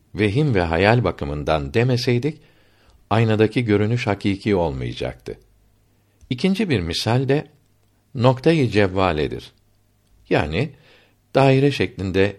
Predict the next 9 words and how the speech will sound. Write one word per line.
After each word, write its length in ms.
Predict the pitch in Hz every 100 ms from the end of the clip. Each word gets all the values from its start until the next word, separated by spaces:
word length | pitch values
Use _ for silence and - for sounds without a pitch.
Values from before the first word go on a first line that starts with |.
| -
hızlı 380 | - 117 113 139
dönen 360 | 104 101 123 110
bir 220 | 101 95
noktadır. 580 | 90 - 71 57 55 - _ _ _ _ _ _ _
Vehim 380 | 92 101 127 127
ve 80 | 95
hayal 420 | 73 80 95 175 - _ _
bunu 360 | - 135 143 135 - _
hariçte 720 | - 107 107 107 - - 185